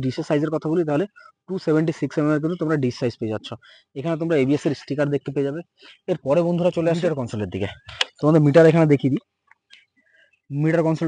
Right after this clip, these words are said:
তোমরা দেখতে পাচ্ছ সুন্দর একটা ছোট কোয়ালিটির মধ্যে কিন্তু এখানে। এরপরে বন্ধুরা চলে আসলাম এখানে ডিসপ্লেটা তোমরা দেখতে হলো ফুল এলসিডি ডিসপ্লে কিন্তু এখানে কোম্পানি প্রোভাইড করেছে। এখানে তোমরা গিয়ার পজিশন ইন্ডিকেটর, আরপিএম মিটার, স্পিডোমিটার, ওডোমিটার, ট্রিপ মিটার, ব্লুটুথ কানেক্টিভিটি, এছাড়াও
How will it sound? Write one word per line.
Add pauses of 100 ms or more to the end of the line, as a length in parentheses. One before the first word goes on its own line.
তোমরা
দেখতে
পাচ্ছ (140)
সুন্দর
একটা (140)
ছোট (100)
কোয়ালিটির
মধ্যে
কিন্তু
এখানে।
এরপরে
বন্ধুরা
চলে
আসলাম
এখানে
ডিসপ্লেটা
তোমরা
দেখতে
হলো
ফুল
এলসিডি
ডিসপ্লে
কিন্তু
এখানে (220)
কোম্পানি
প্রোভাইড
করেছে। (140)
এখানে
তোমরা (100)
গিয়ার
পজিশন
ইন্ডিকেটর, (340)
আরপিএম
মিটার, (220)
স্পিডোমিটার, (160)
ওডোমিটার, (140)
ট্রিপ
মিটার, (440)
ব্লুটুথ
কানেক্টিভিটি, (1120)
এছাড়াও